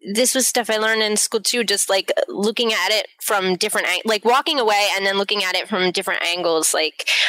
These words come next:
um, we used to hold stuff up to a mirror so you see it backwards. Or I, I usually use my phone, take pictures of it.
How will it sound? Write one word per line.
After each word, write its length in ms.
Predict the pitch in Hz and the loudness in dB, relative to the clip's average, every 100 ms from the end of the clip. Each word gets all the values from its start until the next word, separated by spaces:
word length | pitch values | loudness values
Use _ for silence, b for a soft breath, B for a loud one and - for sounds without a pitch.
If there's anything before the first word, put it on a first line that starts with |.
| B - | B -2
um, 460 | 185 - 92 - 185 - B B B - | 0 2 0 -4 -6 -14 B B B -4
we 80 | 220 | -2
used 160 | 214 | 0
to 60 | 208 | 0
hold 200 | 214 190 | 0 0
stuff 260 | - 180 - | 0 -2 -2
up 160 | 175 - | -2 -2
to 140 | 185 | -2
a 40 | |
mirror 600 | 156 170 180 185 190 185 - | 0 2 4 4 4 0 -2
so 140 | - 175 | -2 0
you 40 | |
see 200 | - 202 | 0 -2
it 80 | 170 | 0
backwards. 440 | 175 180 190 185 | -2 0 0 0
Or 100 | - | 2
I, 320 | 214 214 240 226 - 185 | 4 4 2 -2 -4 -2
I 60 | |
usually 300 | 214 208 202 | 0 0 0
use 120 | 185 180 | 0 0
my 120 | 156 | -2
phone, 380 | - 196 160 - | -2 0 -2 -2
take 260 | 202 - | -4 -4
pictures 360 | - - 247 247 | -4 -2 0 0
of 140 | 262 | 2
it. 220 | 285 302 | 2 0